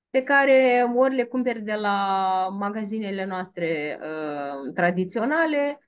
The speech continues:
ori schimbi pur și simplu magazinul și le cumperi de aici.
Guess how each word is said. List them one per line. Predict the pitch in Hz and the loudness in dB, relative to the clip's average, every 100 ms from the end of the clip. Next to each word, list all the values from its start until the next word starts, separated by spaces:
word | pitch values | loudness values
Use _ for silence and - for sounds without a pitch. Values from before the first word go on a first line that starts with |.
| _ _ _ | _ _ _
ori | 302 320 294 311 302 285 262 | -2 0 0 0 0 -2 -8
schimbi | - _ 320 320 262 | -12 _ -2 0 -2
pur | - 285 | -6 -12
și | - | -10
simplu | 262 262 247 | -8 -8 -4
magazinul | 226 208 196 233 240 214 | -6 -2 -2 -2 -4 -6
și | 202 - 202 202 202 | -8 -6 -2 -2 0
le | 180 | -2
cumperi | 170 175 175 160 156 - | -4 -4 -2 -2 -4 -8
de | 156 151 147 | -4 -2 -2
aici. | - 143 131 110 - | -4 -4 -4 -6 -12